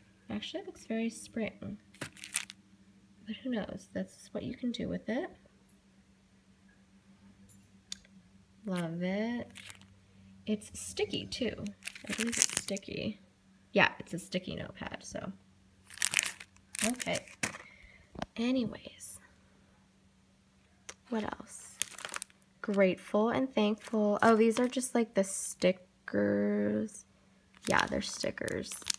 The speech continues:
Yeah. Cute. Grateful and thank-, what is this? This is, what is this?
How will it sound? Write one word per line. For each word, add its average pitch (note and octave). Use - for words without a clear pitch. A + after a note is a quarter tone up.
Yeah. -
Cute. C#4
Grateful A3+
and C#4+
thank-, -
what D4
is G4
this? -
This -
is, -
what A3+
is A3
this? G#3